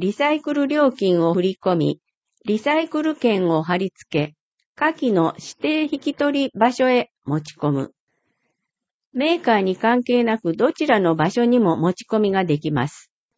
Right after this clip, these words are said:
朝日金属株式会社四日市工場。四日市市商栄町十六の十一。電話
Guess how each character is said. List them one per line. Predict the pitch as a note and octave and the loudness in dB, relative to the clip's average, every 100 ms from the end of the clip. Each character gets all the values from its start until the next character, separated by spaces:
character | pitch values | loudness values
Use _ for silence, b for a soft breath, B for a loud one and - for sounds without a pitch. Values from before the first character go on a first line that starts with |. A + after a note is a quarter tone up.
| _ _ _ _ _ _ _ _ _ | _ _ _ _ _ _ _ _ _
朝 | - C4 - D#4 | -4 -4 2 0
日 | D4+ D#4+ | 2 0
金 | D4+ C4+ C#4+ A#3+ | 0 0 4 4
属 | F#3 E3 - D3+ | 4 0 0 -2
株 | - E3+ G3+ | 0 0 0
式 | A#3 - A#3+ A3 | -2 -4 -4 2
会 | G#3+ F3+ | 2 2
社 | - E3 D3 - | -2 -2 -2 -2
四 | G3 G3 | -2 -2
日 | _ C4 C4 | _ 2 2
市 | B3+ B3 | 2 -6
工 | A#3+ A#3+ G3+ D#3+ | 0 2 4 2
場。 | D3 B2+ G#2+ - _ _ _ _ _ _ _ _ | 0 0 -2 -8 _ _ _ _ _ _ _ _
四 | - A3+ | 0 0
日 | A3 - D4+ E4 | 0 0 2 2
市 | - | -2
市 | D4+ G3+ | -6 -4
商 | - A#3+ B3+ B3+ | 2 4 8 8
栄 | B3+ F#3+ | 8 4
町 | - F3 D3+ C#3+ - | 0 0 2 0 -4
十 | F#3+ C4 D4 | -2 -2 2
六 | D4 D4+ D4+ | 2 2 0
の | G#3+ D#3+ | 2 0
十 | D3+ F3+ F#3 | 0 0 0
一。 | F3+ - D#3+ D#3+ - _ _ _ _ _ _ _ - | -2 -4 -8 -8 -10 _ _ _ _ _ _ _ -2
電 | A3+ C4 | 0 2
話 | C4 A#3+ - | 2 2 0